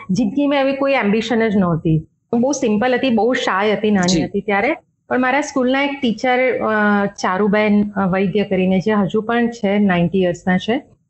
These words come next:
Speaker 1: એમણે મને કંઈક અંતાક્ષરીમાં ગાતી સાંભળીને
Speaker 2: જી.
Speaker 1: એમણે મને બહુ જ ઇન્સિસ્ટ કર્યું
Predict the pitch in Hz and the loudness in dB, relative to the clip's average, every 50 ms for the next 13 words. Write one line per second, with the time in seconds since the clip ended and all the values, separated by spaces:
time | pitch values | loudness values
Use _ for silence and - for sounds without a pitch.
0 | _ _ - 240 247 254 269 294 320 339 320 311 302 294 302 302 294 294 285 285 | _ _ -4 -2 0 0 0 0 0 0 0 0 0 0 -2 -2 -2 -2 -2 -2
1 | 247 226 226 233 240 233 240 254 247 247 247 240 226 214 196 - - 226 220 226 | -2 -2 0 -2 -2 -2 -2 -2 0 0 0 0 0 0 0 0 -2 -4 -2 -2
2 | 220 196 196 208 226 151 214 208 202 196 214 226 226 226 233 220 208 226 262 285 | 0 0 0 0 0 0 0 0 0 2 2 2 0 0 0 2 0 0 0 0
3 | 294 277 226 208 214 226 208 220 - - 214 202 220 262 294 | 0 0 0 0 0 -2 -4 -4 -4 -2 0 0 0 0 -2